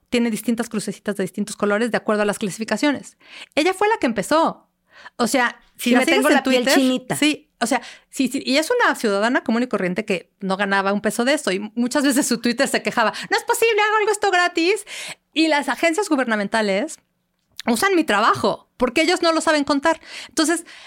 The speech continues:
Speaker 1: en el
Speaker 2: O no
Speaker 1: labora-
Speaker 2: tienen la voluntad.
Speaker 1: Ajá, por supuesto.
Speaker 2: Ujú.
Speaker 1: Entonces, por ejemplo, a-, algo bien bonito que en el laboratorio de Catherine crean robotitos, o sea, algoritmos, que les sirven a las activistas latinoamericanas para recopilar más rápido los datos. Entonces,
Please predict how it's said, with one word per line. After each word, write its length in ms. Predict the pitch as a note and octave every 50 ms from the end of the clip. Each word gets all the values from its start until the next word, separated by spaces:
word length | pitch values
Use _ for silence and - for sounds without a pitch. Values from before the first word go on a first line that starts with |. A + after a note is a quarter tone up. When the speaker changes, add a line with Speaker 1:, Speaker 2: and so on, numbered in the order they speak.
| - - - - _
Speaker 1:
en 180 | - C4+ B3+ A#3+
el 40 | C4
Speaker 2:
O 40 | -
no 60 | A#3
Speaker 1:
labora- 120 | A#3 A#3
Speaker 2:
tienen 260 | C4+ B3 A#3+ A#3+ A#3+
la 80 | A#3+ A3+
voluntad. 480 | A3+ A#3 A#3 A#3 A#3+ A#3+ A3+ C#4 C#4 -
Speaker 1:
Ajá, 220 | - C#4 - - A4 G#4 - -
por 100 | F#3+ -
supuesto. 400 | - G#3 - C#4+ C#4+ A#3+ B3 -
Speaker 2:
Ujú. 180 | - C4 C4+ B3+ - - - - - - - -
Speaker 1:
Entonces, 260 | - B3+ - D4+ D4+ D4+
por 120 | - D4+
ejemplo, 360 | - - D4 - D4 C#4+ - - _ _ _ _ -
a-, 80 | A3+ A#3
algo 320 | A#3 - A#3 A#3+ A#3+ C4+
bien 160 | C#4 C4+ C4
bonito 520 | B3 C4 C4 B3+ B3+ - A3 A#3+ B3+ - -
que 240 | - G#3 G3 F#3+ -
en 160 | - G#3 G3 G3
el 60 | F#3
laboratorio 400 | F#3 F3+ F#3+ F#3 F#3 A#3 A#3+ B3+
de 80 | C4
Catherine 500 | C4 C#4+ B3+ C4 A#3 G3+ G3 G3+ A#3 A#3+ - _ _ _ _ _ _ _ _ _ _ _ _ _ _ _ _ _
crean 320 | - C4 B3 A#3 A3+ B3 B3+
robotitos, 680 | A#3 G#3 G3 G3 G3 - G#3+ - A3+ A#3 G#4 - -
o 60 | - -
sea, 140 | - G3+
algoritmos, 720 | F#3 F#3 F#3 G3 G3+ G#3+ G#3 G#3+ G#3+ B3+ G4 - - - _ _ _ _ _ - - - _ -
que 120 | - A3
les 140 | G#3+ G3+ G3
sirven 280 | - C4+ C4 C#4+ C#4 C4+
a 40 | A#3+
las 160 | G#3+ G#3+ -
activistas 460 | G3+ - - A3 A3 G#3+ A3 C#4 C4
latinoamericanas 1000 | B3 A3+ A#3 A3 G3 F#3+ F#3 F3+ F#3+ - A#3 G#3 F#3+ F#3+ G3+ A3+ C4+ C4 - - _ -
para 280 | A3 G#3+ G#3 G3+ - - - _ -
recopilar 560 | G3+ G3 A3 A3 A3+ G#3+ - A3 A3 A3 A3+
más 120 | A#3+ A#3 G#3+
rápido 240 | A3 G#3+ - G#3 F#3+
los 140 | F#3+ F#3+
datos. 340 | G#3 G#3 G3+ - - - _ -
Entonces, 300 | - F#3+ - A#3 A3+ -